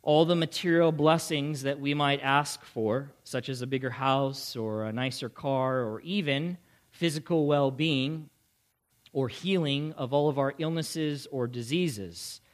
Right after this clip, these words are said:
That is, of course, if we claim those things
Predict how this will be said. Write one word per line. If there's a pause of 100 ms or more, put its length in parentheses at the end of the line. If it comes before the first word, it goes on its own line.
(220)
That
is,
of
course,
if
we (160)
claim
those
things